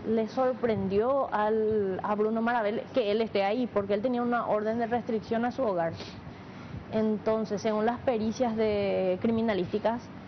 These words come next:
em, a él no lo pudo enterrar con el mismo cuidado que las del fondo. Y las enterró en el, en el, la salida de la puerta,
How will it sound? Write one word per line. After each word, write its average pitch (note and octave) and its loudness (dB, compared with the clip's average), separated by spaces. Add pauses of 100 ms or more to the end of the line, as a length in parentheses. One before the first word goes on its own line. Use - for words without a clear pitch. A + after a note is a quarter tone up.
(440)
em, F#3+ 0 (640)
a G#3+ 0
él A#3 2
no B3 2
lo C4 2
pudo A#3 0
enterrar A3+ 0
con A3+ 0
el A3+ 0
mismo A3 2
cuidado G3+ 2
que G#3 0
las G3+ 2
del G#3 0
fondo. F3+ -4 (500)
Y B3 2
las B3 2
enterró A#3+ 2
en A3 0
el, A#3 0
en A3 2
el, G#3+ 2
la A#3 2
salida A#3+ 0
de G#3+ 2
la A3 2
puerta, G3 0